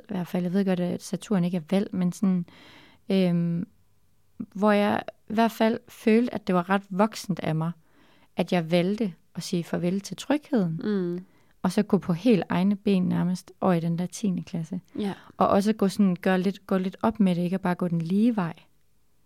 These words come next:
Speaker 2: Mm.
Speaker 1: Øh, og blive senere færdig, end dem, jeg havde fulgtes med hele livet, ikke?
Speaker 2: Jo. Jo.
Speaker 1: Øhm, det, det, det, det minder mig i hvert fald mest om.
Speaker 2: Jamen, det kan jeg godt forstå.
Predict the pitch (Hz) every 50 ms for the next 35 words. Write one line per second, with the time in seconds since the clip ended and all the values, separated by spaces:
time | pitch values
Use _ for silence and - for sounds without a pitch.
0 | _ _ _ - - 226 220 208 196 214 202 190 180 170 170 - - - - 170
1 | 175 170 160 - - - - - - 208 185 180 190 214 262 269 196 156 151 -
2 | - 156 147 147 151 170 165 175 170 - - 156 151 143 - - _ _ _ _
3 | _ _ _ _ _ _ _ _ _ - 175 165 165 170 185 175 165 156 147 -
4 | - 175 175 180 185 185 - 175 160 165 175 175 180 180 180 185 185 180 214 226
5 | 226 185 156 156 165 190 214 302 - 214 196 185 - _ _ - _ _ _ _
6 | _ _ _ _ _ _ _ - 240 226 - _ - 208 196 190 180 175 170 170
7 | 175 175 175 175 170 170 175 170 _ _ _ _ _ _ _ _ - 233 214 220
8 | - - - 240 240 240 - 254 220 - 240 220 208 202 202 214 208 208 196 180
9 | 202 202 190 - - 196 190 196 202 208 214 - - - 185 226 220 214 208 220
10 | 262 320 330 254 233 247 269 269 - - - 254 - -